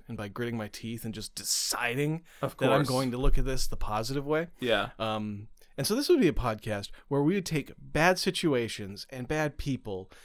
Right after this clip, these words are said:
Speaker 1: and bad whatever, and it's just up to us to find that silver lining.
Speaker 2: Oh, of course.
Speaker 1: Like, we talked, uh, on a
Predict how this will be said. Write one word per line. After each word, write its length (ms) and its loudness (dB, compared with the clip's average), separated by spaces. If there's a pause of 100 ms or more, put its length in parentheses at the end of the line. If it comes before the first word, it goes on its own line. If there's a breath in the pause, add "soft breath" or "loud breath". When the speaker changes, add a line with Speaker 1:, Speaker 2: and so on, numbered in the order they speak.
(120)
Speaker 1:
and 140 -6
bad 220 4
whatever, 420 0
and 220 -8
it's 120 -8
just 280 -4
up 140 -4
to 100 -4
us 220 -4
to 100 -10
find 340 -6
that 240 -8
silver 640 -6 (180)
lining. 460 -12 (120)
Speaker 2:
Oh, 160 6
of 100 2
course. 380 -2 (260 soft breath)
Speaker 1:
Like, 320 0
we 220 -4
talked, 480 4 (520)
uh, 40 -2 (240)
on 160 0
a 140 0